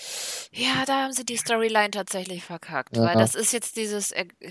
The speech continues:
Speaker 1: es gibt kein Zurück. Wir haben ihn aufgebaut und da haben wir ja schon oft
Speaker 2: Mhm.
Speaker 1: drüber geredet und dann, dass er dann
Speaker 2: Eben.
Speaker 1: direkt gegen Cody, ach, da haben sie sich irgendwie, glaub ich, in eine
Speaker 2: Ja,
Speaker 1: Sackgasse geschrieben,
Speaker 2: vi-,
Speaker 1: weil ich
Speaker 2: vielleicht,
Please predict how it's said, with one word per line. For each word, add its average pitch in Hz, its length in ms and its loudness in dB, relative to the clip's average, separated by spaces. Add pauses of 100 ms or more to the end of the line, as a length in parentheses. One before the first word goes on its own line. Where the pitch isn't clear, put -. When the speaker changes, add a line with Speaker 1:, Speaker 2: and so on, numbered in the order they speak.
Speaker 1:
es 185 220 -4
gibt - 180 -10
kein 185 160 -2
Zurück. 165 300 -4
Wir 160 160 -10
haben 160 80 -10
ihn - 60 -6
aufgebaut 240 640 -2
und 185 80 -14
da 165 100 -2
haben 156 80 -8
wir 151 80 -4
ja 151 60 -2
schon 151 160 -6
oft 131 100 -4
Speaker 2:
Mhm. 120 80 6
Speaker 1:
drüber 151 260 0
geredet 151 520 -4
und 147 120 -12
dann, 156 300 -10
dass 170 180 -6
er 175 100 -2
dann 165 160 2
Speaker 2:
Eben. 107 180 -2
Speaker 1:
direkt 170 260 -6
gegen 165 240 -10
Cody, 180 380 -8 (600)
ach, - 200 4
da 233 120 0
haben 247 120 -2
sie 240 100 0
sich 226 220 -2
irgendwie, 220 280 -6
glaub 208 200 -2
ich, 196 100 -8
in 196 100 -12
eine 190 100 -6 (240)
Speaker 2:
Ja, 131 180 10
Speaker 1:
Sackgasse 185 120 -8
geschrieben, 175 500 -8
Speaker 2:
vi-, - 40 -4
Speaker 1:
weil 180 220 10
ich - 60 -8
Speaker 2:
vielleicht, 147 440 10